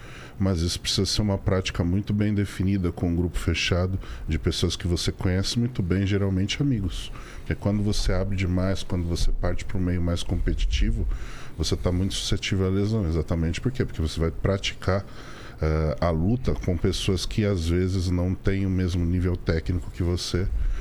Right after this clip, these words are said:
e acaba por, através de um acidente, promovendo uma lesão. Então, isso é uma coisa que você precisa prestar muita atenção. O condicionamento feito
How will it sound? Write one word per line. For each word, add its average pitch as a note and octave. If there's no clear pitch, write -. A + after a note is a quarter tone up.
e G2+
acaba G2
por, A2
através F#2
de G2
um G2
acidente, F2
promovendo F#2+
uma G2
lesão. G#2
Então, A#2
isso -
é B2+
uma B2
coisa A2
que -
você A2+
precisa G#2+
prestar G#2+
muita G#2+
atenção. A2
O D#2+
condicionamento G#2
feito -